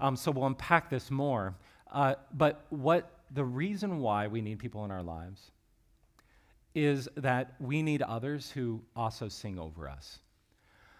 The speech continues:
Uh, Satan is the accuser. Satan will say things, and, and, and he will make the most and leverage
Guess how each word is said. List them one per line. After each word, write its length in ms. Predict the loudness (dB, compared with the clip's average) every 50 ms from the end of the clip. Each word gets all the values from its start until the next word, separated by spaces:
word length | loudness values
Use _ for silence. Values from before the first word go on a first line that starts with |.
| -20 _ _ -6
Uh, 200 | -2 0 0 0 -2 -4
Satan 380 | -8 0 2 2 2 4 2 2
is 220 | 2 2 0 -2
the 180 | -2 0 0 0
accuser. 840 | 0 -4 -8 -18 -10 -8 -6 -6 -6 -8 -10 -12 -12 -14 -14 -18 _ _ _ _ _ _ _ _ _ _ _ _ _ _ _ _ _ _ -12
Satan 440 | -2 2 2 2 4 4 2 2 2
will 200 | 2 2 0 0
say 540 | -2 -6 -8 -2 2 4 4 6 4 4
things, 480 | 2 0 -2 -2 0 0 -2 -2 -2 -2
and, 240 | -2 -2 -2 -2 -2
and, 280 | -2 -2 -2 -2 -2 -2
and 160 | -2 -2 0
he 80 | 0 0
will 140 | 2 2
make 260 | 2 2 2 0 0 0
the 80 | 0
most 460 | 2 2 2 2 0 0 -2 -6 -12 -6
and 300 | -4 -2 0 0 2 2
leverage 600 | 2 2 2 0 -4 -4 -4 -6 -8 -10 -14